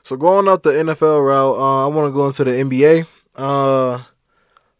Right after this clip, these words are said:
so, you know, right now in this period of time, we're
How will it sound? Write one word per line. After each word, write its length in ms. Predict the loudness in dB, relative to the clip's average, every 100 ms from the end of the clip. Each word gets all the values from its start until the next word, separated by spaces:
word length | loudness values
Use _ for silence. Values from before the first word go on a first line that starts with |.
| _ _
so, 560 | -6 -2 0 0 -2 -6
you 120 | -8
know, 540 | -6 -4 -4 -4 -6 -4
right 240 | -4 -4
now 160 | -6 -8
in 60 |
this 100 | -10
period 220 | -8 -8
of 60 | -8
time, 440 | -10 -8 -8 -8
we're 500 | -8 -8 -8 -8 -10